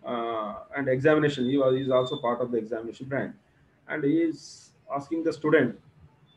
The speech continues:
he is asking the student this question. I was sitting by his side.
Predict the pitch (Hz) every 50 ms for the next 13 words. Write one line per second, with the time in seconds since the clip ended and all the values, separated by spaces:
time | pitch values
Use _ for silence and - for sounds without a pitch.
0 | _ _ _ _ _ _ _ _ _ _ _ _ _ _ _ _ _ _ _ _
1 | _ - 143 147 147 139 143 143 147 147 160 165 165 165 147 - 143 143 151 160
2 | 151 143 147 139 - 160 165 165 - 131 104 - - - - - 127 127 143 151
3 | 147 - 143 139 151 156 147 143 143 143 139 139 165 147 123 104 -